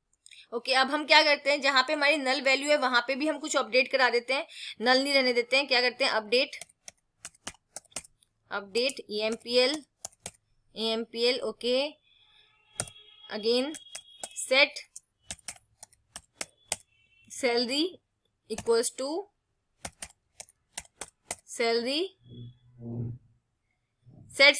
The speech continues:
salary only कर देते हैं, इसमें से-, ए-, एडिशन की तो जरूरत नहीं है। Set salary is equal to ten thousand, ओके,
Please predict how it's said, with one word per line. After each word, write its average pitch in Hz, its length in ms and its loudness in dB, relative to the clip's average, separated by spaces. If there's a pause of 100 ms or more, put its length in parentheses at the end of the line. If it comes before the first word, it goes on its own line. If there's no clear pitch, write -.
salary 277 320 4
only 269 260 4
कर 247 80 4
देते 226 260 2
हैं, 247 80 2
इसमें 254 220 -2
से-, 233 220 0
ए-, 233 240 4
एडिशन 254 400 0
की 254 60 -8
तो 262 100 -4
जरूरत 233 260 2
नहीं 247 100 2
है। 240 60 -10
Set 247 260 0
salary 233 340 0
is - 100 -14
equal 233 180 2 (100)
to 320 220 -6 (100)
ten 226 340 -2
thousand, 233 420 0 (1500)
ओके, 277 340 0